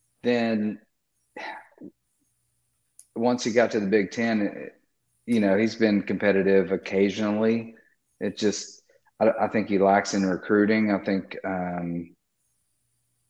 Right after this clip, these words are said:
I think he doesn't motivate the players as, as well as some of the other coaches. Uh, but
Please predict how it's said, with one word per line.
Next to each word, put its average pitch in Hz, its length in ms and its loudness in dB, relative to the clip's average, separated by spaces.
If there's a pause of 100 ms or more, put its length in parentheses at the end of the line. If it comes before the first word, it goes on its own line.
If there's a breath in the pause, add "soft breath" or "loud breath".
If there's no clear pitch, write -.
(1120)
I 98 60 -6
think 101 160 0
he 98 60 2
doesn't 92 260 4
motivate 95 520 2
the - 80 -10
players 95 840 -2
as, 90 220 -6 (140)
as 90 180 -4
well 92 240 2
as 90 100 -2
some 98 160 -4
of 90 60 -4
the 90 80 -2
other 90 140 -2
coaches. 95 680 -6 (160)
Uh, 90 420 -8 (280)
but 98 400 -2